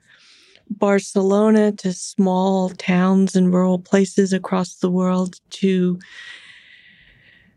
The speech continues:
Uber and Lyft, which are doing so many kinds of harm, and military contractors and other things. But it is in our D N A. And I wrote another book. You, it was not your homework assignment to read everything I read, 'cause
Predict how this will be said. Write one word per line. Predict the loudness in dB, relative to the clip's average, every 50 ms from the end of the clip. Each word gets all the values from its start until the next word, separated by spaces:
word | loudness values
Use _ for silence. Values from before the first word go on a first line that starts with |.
| _ _ _ _ 0 2
Uber | 4 4 6 6 6 6 6 6
and | 4 4 4 2 4 4
Lyft, | 4 2 0 -2 -4 -2
which | -2 -2 -2 -2
are | -2 -2
doing | 0 0 0 0 -2
so | -4 -4 -2 -2
many | 0 0 0 -2 -2
kinds | -4 -2 -2 0 0 0 0 -2
of | -4 -6
harm, | -6 -6 -4 -2 -2 0 0 2 2 2 2 2
and | 2 2 2
military | 2 2 2 2 0 0 -2 0 0 0 -2
contractors | -2 -2 -2 0 0 -2 -2 -2 -4 -4 -4 -4 -6 -6 -2 -2
and | -2 0
other | 0 0 -2 -2
things. | -2 -2 -2 -2 -2 -2 -4 -8 -12 -20 -20 -20 -20 _ 0
But | 2 2 4
it | 4 4
is | 4 4 4 4
in | 2 2 2
our | 0 0 0
D | 0 2 2 2
N | 2 2 0 0
A. | 0 0 0 0 0 -2 -4 -4 -4
And | -2 0 0
I | 0 0
wrote | 0 0 0 0
another | 0 0 0 0 0 0 -2
book. | -2 -4 -6 -6 _ -18 -20 -12 -6
You, | -4 -4 -4 -4 -8 _ -18 -10 -4 -2
it | -2
was | 0 0 -2 -2
not | 0 0 0 0 0 0
your | 0 2
homework | 2 2 2 2 0 0 -2
assignment | -4 -2 0 0 0 0 0 -2 -2
to | -2 -2
read | 0 2 2
everything | 2 2 2 0 0 2 0 0 2
I | 2 0
read, | 0 0 -2 -2 -4 -8 -8
'cause | -8 -10 -10 -10 -14